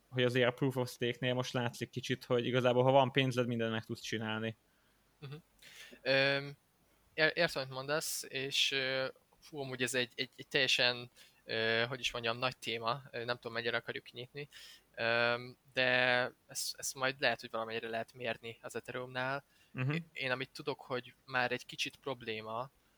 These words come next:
Speaker 2: hogy van a Lido-nak nevezett projekt, ö, ahol nagyon sokan azt csinálják, hogy, ö, az egy ilyen kvázi közvetítő,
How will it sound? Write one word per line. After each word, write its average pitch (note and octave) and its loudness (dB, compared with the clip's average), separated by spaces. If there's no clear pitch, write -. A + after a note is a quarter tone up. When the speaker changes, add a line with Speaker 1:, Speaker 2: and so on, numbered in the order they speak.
Speaker 2:
hogy A#2+ 0
van B2+ -2
a A2+ -2
Lido-nak A2+ -6
nevezett A2+ -8
projekt, A#2+ -4
ö, A#2+ -4
ahol A#2 0
nagyon B2 -2
sokan - -2
azt A#2 -6
csinálják, A2+ 0
hogy, A2+ -2
ö, A2 -4
az B2 -6
egy A#2 -6
ilyen A#2 2
kvázi A#2 -4
közvetítő, B2 -4